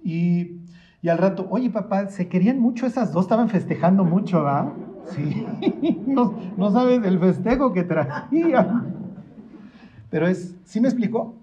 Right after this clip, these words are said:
Es normalizar la maldad. Es nor-, es normalizarla.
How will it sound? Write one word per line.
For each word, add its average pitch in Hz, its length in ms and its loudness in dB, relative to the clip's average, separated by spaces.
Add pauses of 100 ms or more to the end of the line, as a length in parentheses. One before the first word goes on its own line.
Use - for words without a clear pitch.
(880)
Es 160 180 -4
normalizar 147 720 -2
la 151 120 -4
maldad. 127 460 -8 (880)
Es 165 100 0
nor-, 226 280 2 (260)
es 180 100 4
normalizarla. 269 680 2